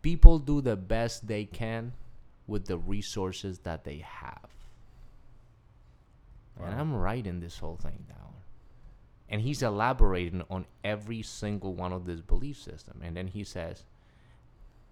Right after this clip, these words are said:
Speaker 1: "There is no such a thing as failure. There is only results."
Speaker 2: Mm.
Speaker 1: And I'm writing this whole thing down, Mark, man. So, and then he's going on,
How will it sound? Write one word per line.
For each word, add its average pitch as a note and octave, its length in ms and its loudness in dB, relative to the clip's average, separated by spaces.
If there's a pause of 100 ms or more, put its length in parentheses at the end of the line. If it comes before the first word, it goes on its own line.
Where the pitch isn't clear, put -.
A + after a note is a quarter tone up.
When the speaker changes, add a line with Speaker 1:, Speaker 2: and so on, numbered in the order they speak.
(140)
Speaker 1:
"There F#2 200 -4
is F2+ 140 -6
no G#2+ 240 -4
such B2+ 360 -2
a A#2 60 -2
thing G2+ 260 -6
as E2 180 -10
failure. - 720 -8 (800)
There E2 240 -6
is E2 260 -8
only G2+ 580 -6 (160)
results." E2 920 -8 (1300)
Speaker 2:
Mm. F#2 200 -12
Speaker 1:
And F2+ 80 -10
I'm E3 180 -2
writing C3+ 340 2
this G2+ 180 -6
whole F#2+ 180 -4
thing E2+ 240 -8
down, D#2+ 300 -10
Mark, D#2 200 -18
man. - 180 -18
So, E2 260 -14 (1000)
and A2 160 -4
then C#3+ 120 0
he's E3 180 -4
going A2+ 300 -2
on, G#2 160 -2